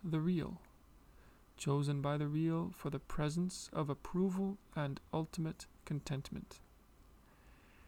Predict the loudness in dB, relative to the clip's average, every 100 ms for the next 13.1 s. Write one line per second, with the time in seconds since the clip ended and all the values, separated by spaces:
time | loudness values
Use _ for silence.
0 | -18 0 0 6 8 8 6 4 4 4
1 | 0 -2 2 4 4 2 0 -2 -4 -2
2 | 2 4 2 0 -6 -18 -6 -2 0 0
3 | 0 0 2 2 2 0 0 -6 -2 0
4 | 0 -2 -2 0 0 -4 -10 -2 2 2
5 | 2 -2 -2 0 2 2 2 2 0 -4
6 | -8 -4 -2 -2 0 0 0 -4 -8 -4
7 | 0 0 -2 -10 -20 -20 -20 -20 -20 -6
8 | 0 0 0 -2 -2 -4 -2 0 0 0
9 | -2 0 -2 -4 -6 -8 -12 -20 -20 -20
10 | -20 -20 -20 -20 -2 2 2 2 0 2
11 | 4 4 2 2 4 4 4 2 2 0
12 | -2 -4 -4 -2 0 0 -2 -8 -10 -12